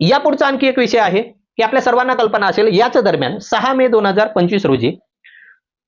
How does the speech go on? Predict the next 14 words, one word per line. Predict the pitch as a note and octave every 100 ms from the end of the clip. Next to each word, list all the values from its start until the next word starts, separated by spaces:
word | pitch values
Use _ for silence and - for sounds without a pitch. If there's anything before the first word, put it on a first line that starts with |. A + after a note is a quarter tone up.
| _ _ _ _ _ _ _ _
सर्वोच्च | - A#3 D4 D4
न्यायालयामध्ये | B3+ G#3 G3+ G3 F#3+ G3+
जी | F3+ G#3
काही | G#3 G#3 -
ओबीसी | F#3+ A#3 A3 B3+ -
राजकीय | D#3+ - -
आरक्षणासंबंधी | A#3 G3 G3 F#3 F#3 E3+ E3+ E3+ F#3+ G#3 -
प्रलंबित | F#3 G#3 A3+
असलेल्या | G#3 F3+ F#3 F3+
खटल्यामुळं | C#3+ E3+ F3 E3 A2+ - - -
मागील | D#3+ G3 G3+
चार | G3 G3
वर्ष | D#3+ - C#3+ F3 _ _ _ - _ _ _ _
महाराष्ट्रामध्ये | D#3 F3+ A3 G3 E3+ A#2 G2+